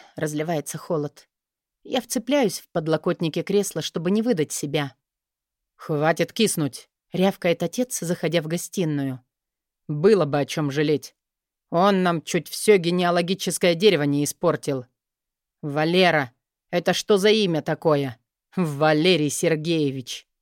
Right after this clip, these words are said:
Нет, это никуда не годится. Так что сплыл и удачного плаванья». «Вообще-то», осторожно замечает мама, «его отец твой старинный друг и партнёр.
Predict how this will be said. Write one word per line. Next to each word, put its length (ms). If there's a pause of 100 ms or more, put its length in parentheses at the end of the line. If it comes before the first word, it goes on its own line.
(220)
Нет, 320
это 160
никуда 340
не 120
годится. 640 (460)
Так 200
что 200
сплыл 460 (340)
и 120
удачного 640
плаванья». 640 (840)
«Вообще-то», 960 (280)
осторожно 520
замечает 560
мама, 400 (500)
«его 320
отец 540
твой 220
старинный 480
друг 240
и 60
партнёр. 640